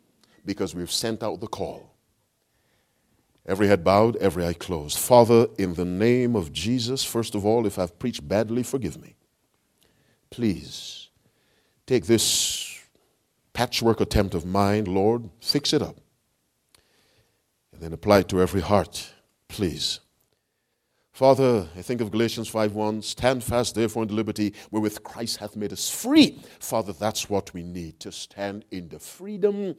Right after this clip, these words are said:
that the gospel brings. Please, God, please hear every honest heart crying for deliverance from that which has had them bound,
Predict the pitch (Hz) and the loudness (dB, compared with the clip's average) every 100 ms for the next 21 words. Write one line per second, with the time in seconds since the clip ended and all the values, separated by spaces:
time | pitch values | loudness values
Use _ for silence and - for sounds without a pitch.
0 | - - 104 - - 139 - 113 - - | -14 -14 -10 -8 -10 -10 -4 -2 -2 -4
1 | - - 92 67 - 76 - - - - | -6 -10 -12 -12 -18 -16 -18 -20 -12 -8
2 | - - - _ _ _ _ _ _ _ | -6 -8 -10 _ _ _ _ _ _ _
3 | - 196 208 202 175 117 - 110 107 87 | -8 -4 0 0 -2 -4 0 2 2 0
4 | - _ _ _ _ - 220 240 202 104 | -12 _ _ _ _ -4 4 6 6 4
5 | 160 151 123 - - 139 113 98 123 127 | 6 10 8 6 0 -2 -2 -4 -2 -2
6 | - 113 113 - - 101 - - 92 107 | -2 -2 -2 -4 -4 -6 -6 -16 -10 -6
7 | 113 110 107 101 92 - - - - 110 | -2 0 0 -4 -10 -16 -18 -10 -6 -4
8 | 95 92 131 131 110 - - - - 95 | -6 -4 0 2 0 -6 -14 -10 -6 -6
9 | 78 117 - - 127 131 104 104 98 113 | -4 -4 -4 -4 -2 -2 -2 -6 -2 -4
10 | 101 117 85 131 156 202 208 | -2 -4 0 4 6 6 6